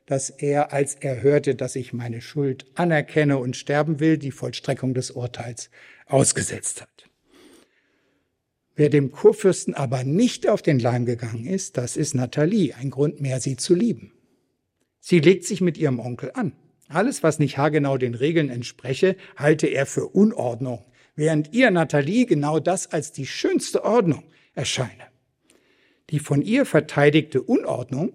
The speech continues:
als Freund des Störenfrieds mag Dieter das mögen, nennt sie schön. Die von ihr bekämpfte rigoristische Moral ist aus ihrer Sicht so erhaben,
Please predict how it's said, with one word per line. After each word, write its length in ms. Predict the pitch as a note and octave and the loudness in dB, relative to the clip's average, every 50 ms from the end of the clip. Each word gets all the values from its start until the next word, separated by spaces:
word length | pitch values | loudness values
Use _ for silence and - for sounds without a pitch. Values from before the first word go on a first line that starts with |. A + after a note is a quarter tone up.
| _ _ _ _ _ _ _ _ _ _ _ _ _ _ _ _ _ _ _ | _ _ _ _ _ _ _ _ _ _ _ _ _ _ _ _ _ _ _
als 240 | - - B2 - - | -10 -10 -10 -10 -8
Freund 320 | - - C#3 C#3 C3+ B2 | -2 0 2 2 2 0
des 120 | C3+ - - | -2 -8 -10
Störenfrieds 760 | - - - C#3 C#3 D3 D3 C#3+ - - C#3 C3 - - - | -4 0 2 4 4 4 2 0 0 -2 -4 -4 -4 -6 -6
mag 360 | B2+ A#2+ A#2 A#2 - - _ - | -4 -4 -6 -8 -12 -18 _ -12
Dieter 360 | C#3 A#2 - A#2+ A#2+ B2 - _ _ _ - | -12 -8 -8 -8 -10 -10 -14 _ _ _ -8
das 320 | - B2+ - - - - - | -8 -8 -8 -8 -16 -12 -6
mögen, 560 | - D3+ C#3 D3 D3+ D#3+ C3+ A#2+ D3 G#3 - - _ _ _ _ - | -2 2 4 6 8 8 6 4 2 -2 -4 -6 _ _ _ _ -6
nennt 420 | C3+ C#3+ C#3 C#3 C#3 - - - _ | -4 -2 -2 -2 -4 -6 -10 -20 _
sie 440 | - - - D3+ D3+ F3 A3+ B3 - | -14 -8 -4 -4 -2 -2 -4 -6 -10
schön. 480 | - - - - D4+ F4 A3+ B2 A#2 - - _ _ _ _ _ _ - | -14 -4 2 4 6 6 6 4 2 -4 -12 _ _ _ _ _ _ -10
Die 120 | D3+ C#3 B2 | -10 -10 -8
von 240 | - - B2+ B2 - | -6 -6 -6 -4 2
ihr 180 | D#3+ F3+ F#3+ | 6 6 6
bekämpfte 640 | C#3 D3+ B2 - - D#3+ D#3+ D#3 - - E3 D3 - | 6 4 -2 2 2 2 2 2 2 0 0 0 0
rigoristische 640 | D3 B2 B2+ C3 A#2+ C#3+ D3 - - C#3 - - C3+ | 0 0 0 2 2 2 0 0 -4 -8 -6 -4 -4
Moral 720 | A#2 A#2 A2 - A#2+ A#2+ A#2 B2 C3+ D3+ F#3+ G#3 A3 - _ _ | -4 -4 -8 -10 -12 -10 -6 -4 -2 0 0 0 -2 -4 _ _
ist 240 | - E3 C#3+ - - | -8 -6 -6 -2 0
aus 220 | C#3 C3 A#2 - F3 | -2 -2 -2 0 2
ihrer 260 | E3+ D#3+ C#3 C#3 B2 | 2 4 4 2 -2
Sicht 380 | A#2 C#3 C#3 C3 - - - _ _ | -2 -4 -8 -8 -10 -14 -20 _ _
so 520 | - E3 F3+ A#3+ C#4 C#4+ C#4 C4+ A#3 - - - _ - | -6 -2 0 2 4 4 2 2 0 -2 -8 -20 _ -2
erhaben, 880 | - C#3 B2+ - - - G3+ F#3+ F#3 F#3+ F#3+ F#3+ F#3 G#3+ G#3 G#3+ G#3+ | 0 0 0 -2 -4 -2 0 2 4 6 6 4 4 2 -2 -2 -4